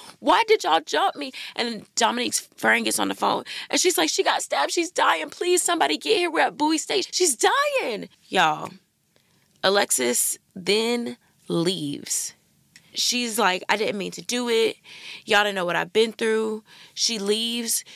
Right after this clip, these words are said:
She calls her mom. Her mom is like, I'm sure her mom is like, "Oh my God." She tells, her mom tells her to come meet her in Mitchellville at her boyfriend's house.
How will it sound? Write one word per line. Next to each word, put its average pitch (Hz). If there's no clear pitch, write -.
She -
calls 208
her 226
mom. 180
Her 196
mom 185
is 175
like, 151
I'm 254
sure 220
her 196
mom 175
is 170
like, -
"Oh 220
my 170
God." 147
She -
tells, 220
her 208
mom 208
tells 226
her 220
to 208
come 190
meet 196
her 151
in 190
Mitchellville 170
at 151
her 180
boyfriend's 175
house. -